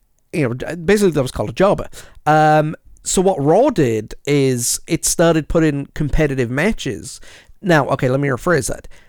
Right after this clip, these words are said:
Not competitive matches in the sense that, you know, you, you kind of, it wasn't main event v main event or mid-card v mid-card, but they would put, say, a top guy, let's use today's ga-, let's use today's names as an example. They would pick, say, Samoa Joe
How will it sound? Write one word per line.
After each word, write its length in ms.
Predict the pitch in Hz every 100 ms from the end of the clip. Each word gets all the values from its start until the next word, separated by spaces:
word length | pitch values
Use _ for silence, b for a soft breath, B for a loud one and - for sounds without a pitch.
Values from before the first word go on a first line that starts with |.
| -
Not 240 | 180 277
competitive 520 | - 226 226 214 190 165
matches 380 | 160 147 151
in 80 | 147
the 60 | 135
sense 340 | 156 143 139
that, 100 | -
you 120 | -
know, 80 | 120
you, 180 | 120 127
you 200 | 131 127
kind 300 | - 135 127
of, 240 | 117 - - - _ _
it 140 | - 160
wasn't 260 | 165 151
main 220 | 143 143
event 240 | 135 135 120
v 100 | 127
main 220 | 123 120
event 340 | 113 113 110
or 60 | 113
mid-card 480 | 117 117 - 123 117
v 80 | 113
mid-card, 460 | 175 - 143 117 B B B
but 120 | 180
they 100 | 196
would 140 | 190 -
put, 200 | 190 -
say, 440 | - 175 165 160
a 100 | 139
top 380 | - 202 190 -
guy, 400 | 151 135 143 165 - _
let's 180 | 139 131
use 180 | 147 135
today's 320 | - 139 120
ga-, 220 | - 127 -
let's 340 | - 165 156
use 160 | 151 -
today's 260 | 143 127
names 240 | 127 113 110
as 80 |
an 80 | 110
example. 500 | 101 104 98 95 - b b b
They 100 | 143
would 200 | 139 127
pick, 280 | - 156 -
say, 160 | 147 135
Samoa 480 | - 147 151 165 143
Joe 580 | 151 170 156 139 131